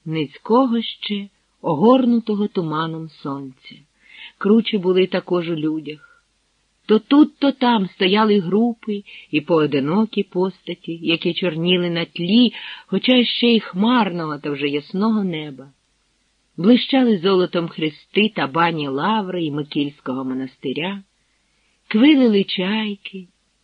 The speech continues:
Їхня печаль тонула в гулі й плескоті, які весь час стояли на пароплаві, що дуже різав тиху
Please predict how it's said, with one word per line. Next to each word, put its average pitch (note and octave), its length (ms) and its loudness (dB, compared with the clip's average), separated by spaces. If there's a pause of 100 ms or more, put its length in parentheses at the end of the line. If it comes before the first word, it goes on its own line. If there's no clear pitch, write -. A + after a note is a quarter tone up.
(440)
Їхня G3 520 0
печаль G3 680 -2 (680)
тонула B3+ 560 6
в G3+ 180 2
гулі A3 440 0
й G#3 60 -4
плескоті, F3 880 -4 (520)
які E3+ 300 0
весь G3 280 2
час A#3+ 260 2
стояли D#3+ 460 0
на D#3 120 -6
пароплаві, D#3+ 720 -2
що D3+ 240 -6
дуже A#3 440 0
різав D#3 480 -4 (200)
тиху G3+ 580 0